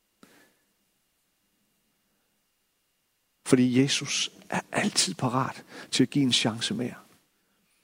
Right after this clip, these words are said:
Jesus bliver ved med at invitere. Han bliver ved med at kalde.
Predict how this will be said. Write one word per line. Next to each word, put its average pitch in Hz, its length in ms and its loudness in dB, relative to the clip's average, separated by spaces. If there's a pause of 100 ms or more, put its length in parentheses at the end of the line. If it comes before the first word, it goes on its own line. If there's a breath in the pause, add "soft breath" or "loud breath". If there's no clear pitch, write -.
(2250 soft breath)
Jesus 175 280 6
bliver 180 160 8
ved 202 320 10
med 185 100 4
at 156 80 6
invitere. 147 640 2 (760 loud breath)
Han - 260 8
bliver 220 140 10
ved 196 180 10
med 254 120 6
at 175 120 4
kalde. 123 340 2